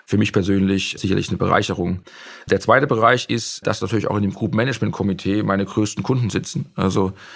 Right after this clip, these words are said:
sowohl Penguin Random House, ist, glaub ich, der größte Kunde der Bertelsmann Printing Group, aber auch Gruner und Jahr, äh, mit Julia dort vertreten, ist sicherlich nochmal, äh, wichtig, auch da den direkten Kontakt zu haben.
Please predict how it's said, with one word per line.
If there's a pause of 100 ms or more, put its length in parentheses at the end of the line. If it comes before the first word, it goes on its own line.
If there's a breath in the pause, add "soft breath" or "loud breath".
(160 loud breath)
sowohl
Penguin
Random
House,
ist,
glaub
ich,
der
größte
Kunde
der
Bertelsmann
Printing
Group,
aber
auch
Gruner
und
Jahr, (460 loud breath)
äh,
mit
Julia
dort
vertreten, (320 loud breath)
ist
sicherlich
nochmal,
äh,
wichtig,
auch
da
den
direkten
Kontakt
zu
haben.